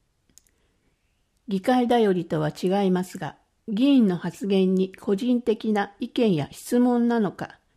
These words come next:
理解できない。町にとって流度の小さい意見や質問が町民大多数の意見のように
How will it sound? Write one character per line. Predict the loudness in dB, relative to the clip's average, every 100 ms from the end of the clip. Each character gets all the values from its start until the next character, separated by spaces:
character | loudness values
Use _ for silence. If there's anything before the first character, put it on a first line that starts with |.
| -10
理 | -4
解 | -2 -2
で | -2 -6
き | -2
な | -2 -2
い。 | -10 _ _ _ _ _ _ _ _ _ _ _ _ _
町 | -8 -4 0
に | 2 2
と | -2
っ | -4
て | -4 -8 -8 -6
流 | 0 0
度 | 2 0
の | 0
小 | -4 -6 -6
さ | -4 -4
い | -4 -6
意 |
見 | -2 0
や | 0 -4
質 | -8 -2
問 | 0 2 0
が | -2 -6
町 | -4 0 0
民 | 0 -2 -4 _
大 | -4 -4 -2
多 | -6
数 | -6 -4 -2
の | -2
意 | -4
見 | -2 0 0
の |
よ | 0 0
う | -2
に | -4